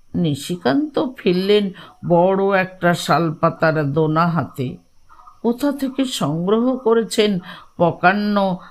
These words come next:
আর মিঠাই। "নাও দাদু," বলে নাতির হাতে ধরিয়ে দেন। ক্লান্ত বিষণ্ণ মুখ,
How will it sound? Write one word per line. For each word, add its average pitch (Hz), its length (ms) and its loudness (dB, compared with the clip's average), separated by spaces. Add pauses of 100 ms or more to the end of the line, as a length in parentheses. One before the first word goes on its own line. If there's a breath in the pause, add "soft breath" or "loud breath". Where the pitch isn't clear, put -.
আর 151 400 0
মিঠাই। 160 600 0 (560)
"নাও 170 440 2
দাদু," 175 520 2 (440 soft breath)
বলে 160 480 2
নাতির 165 720 0
হাতে 156 360 0
ধরিয়ে 151 560 0
দেন। 143 420 -4 (1040 soft breath)
ক্লান্ত 160 880 0
বিষণ্ণ 165 800 0
মুখ, 165 540 -4